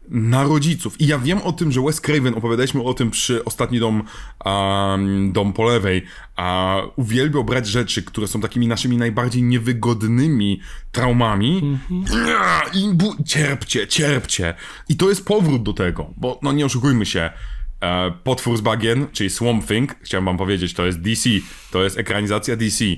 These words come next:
Speaker 2: Mhm.
Speaker 1: Nie wyszła tam. Tam jest, jeżeli chcecie oglądać, to jest tam może jeden powód dla głównie nastolatków i nastolatek. Tam gra Adrienne Barbeau, a znana z, e, Obcego dwa, Obcych,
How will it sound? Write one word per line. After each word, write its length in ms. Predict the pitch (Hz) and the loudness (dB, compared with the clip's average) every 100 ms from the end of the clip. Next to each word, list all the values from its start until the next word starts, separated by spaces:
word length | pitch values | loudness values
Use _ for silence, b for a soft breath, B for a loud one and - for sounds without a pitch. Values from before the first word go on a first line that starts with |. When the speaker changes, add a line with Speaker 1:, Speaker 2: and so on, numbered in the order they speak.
| b b b - | b b b -6
Speaker 2:
Mhm. 360 | 120 113 104 113 | 2 4 6 6
Speaker 1:
Nie 180 | 127 135 | 8 8
wyszła 460 | 139 143 - 107 | 8 6 2 0
tam. 240 | 101 76 80 | 0 -2 0
Tam 180 | 95 131 | 0 0
jest, 220 | 117 120 | -2 -2
jeżeli 380 | 117 110 123 117 | 0 2 2 2
chcecie 400 | - 131 147 - - - - - - - - - | 0 2 2 0 -4 -20 -20 -20 -20 -20 -10 -4
oglądać, 560 | 117 123 120 139 147 B B B | 0 2 4 2 0 B B B
to 80 | 110 | -2
jest 120 | 110 | 0
tam 120 | 113 | 0
może 220 | 110 110 | 2 2
jeden 260 | 110 120 117 | 2 2 0
powód 300 | 110 107 107 | 0 0 0
dla 340 | 101 101 101 | 2 2 2
głównie 320 | 101 110 107 107 | 2 0 2 0
nastolatków 560 | 98 117 104 - 98 | 0 0 -2 -2 -2
i 40 | 135 | 0
nastolatek. 720 | 117 - 110 104 120 131 - B B B | 0 0 0 0 0 -4 -6 B B B
Tam 180 | 104 104 | -2 0
gra 240 | 104 104 | 0 0
Adrienne 400 | 117 107 120 123 | -2 0 2 2
Barbeau, 460 | 113 107 123 143 160 B B B - | 2 0 2 2 0 B B B -6
a 320 | 98 98 98 101 | -2 0 2 0
znana 540 | 98 92 110 104 98 101 | -2 -2 0 0 0 0
z, 180 | 90 92 90 90 90 90 90 | 0 0 2 2 2 0 0
e, 60 | |
Obcego 360 | 113 - 107 95 | -2 -2 -2 -2
dwa, 340 | 92 147 156 B B - | 0 -2 -2 B B -10
Obcych, 480 | 95 - - - | -4 -2 0 -2